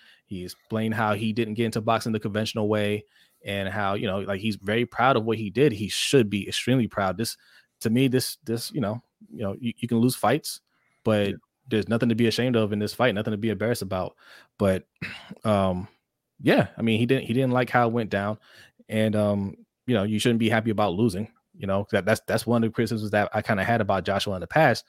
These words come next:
Speaker 1: You know, when he lost to Anthony, Anthony Ruiz, not, not, is it, is it Andy Ruiz, not Anthony
Speaker 2: Andy
Speaker 1: Ruiz,
Speaker 2: Ruiz.
Speaker 1: Andy Ru-, Andy Ruiz. Um, he just seemed kind of, yeah, whatever about it, which made me question, does he have the heart for this?
Speaker 2: Right.
Speaker 1: And this fight,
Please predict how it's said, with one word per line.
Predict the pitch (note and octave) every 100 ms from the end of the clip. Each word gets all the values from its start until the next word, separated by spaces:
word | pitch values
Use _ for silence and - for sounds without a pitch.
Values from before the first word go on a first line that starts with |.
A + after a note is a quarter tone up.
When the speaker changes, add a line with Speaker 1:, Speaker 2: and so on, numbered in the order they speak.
| _ _ _ -
Speaker 1:
You | G#2+
know, | G#2
when | G2+
he |
lost | G#2+ G#2+
to | -
Anthony, | A2 A2 G2+ - -
Anthony | A2+ A#2 G2+
Ruiz, | F#2+ D3 D#3+ A#2 - _ _ _ -
not, | -
not, | C#3+ C3+
is | A#2+
it, | -
is | - B2
it | - -
Andy | F#3 C#3+
Ruiz, | G#2+ F#2
not | A#2
Anthony | - -
Speaker 2:
Andy | C#3+
Speaker 1:
Ruiz, | G#2 E2
Speaker 2:
Ruiz. | D#2+
Speaker 1:
Andy | E3 D#3
Ru-, | C#3 B2+
Andy | C#3 D#3
Ruiz. | C#3+ C3 C3 G#2+ G2+ - _ _ _ -
Um, | A2+ A2 G#2+
he | - C3
just | D3 -
seemed | - D3+ C#3+
kind | - D3 C#3+
of, | C3+ B2+ _ -
yeah, | F3 C#3+ B2
whatever | B2 D3 D3+ G#2+
about | F#2+ F2
it, | D#2+ - _ _ _ _
which | A2+ -
made | A#2+
me | A#2
question, | - C#3+ - A#2 G#2
does | G#2 G#2
he | A#2+
have | A#2 G#2
the |
heart | - -
for | -
this? | - - - _ _ _ -
Speaker 2:
Right. | F#2 -
Speaker 1:
And | B2+ B2+ B2+ A#2+ A2+ A2+ F#3 _ _ _ _
this | - D3
fight, | - F3 D#3 D3+